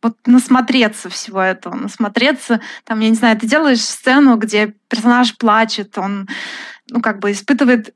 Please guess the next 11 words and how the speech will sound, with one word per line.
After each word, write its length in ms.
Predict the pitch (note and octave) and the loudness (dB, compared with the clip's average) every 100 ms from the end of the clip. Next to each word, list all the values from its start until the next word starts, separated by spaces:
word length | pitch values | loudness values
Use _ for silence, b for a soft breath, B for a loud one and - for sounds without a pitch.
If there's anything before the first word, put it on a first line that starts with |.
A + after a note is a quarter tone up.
| - | -10
радостно, 880 | - A#3 B3+ A#3+ B3+ - A#3 A3+ A#3 | -2 0 2 2 -2 0 2 4 4
грустно, 760 | A3 A#3+ A#3+ C4 - A#3 A3 A3 | 2 2 2 2 2 2 4 0
что-то 300 | - A3+ A3 | -2 -2 -2
такие, 320 | A3 G#3+ A3+ | -4 -2 -2
какие-то 360 | A3 A3 A3 A3+ | 0 -2 0 2
эмоции. 440 | A3 B3 A3+ G#3+ | 4 4 0 -4
Вот 240 | G3 A3+ | -2 -2
набрать 420 | A3+ A3 B3+ C4+ A#3 | 0 0 2 0 -2
этих 220 | A3 A3 | -8 -8
сцен, 460 | - C4+ F4+ F#4+ E4+ B B B - | -4 0 0 0 -8 B B B -4
углубиться, 720 | A3+ G#3+ G3 D#4 - C#4 G#3 | -4 -2 -2 -2 0 -2 -2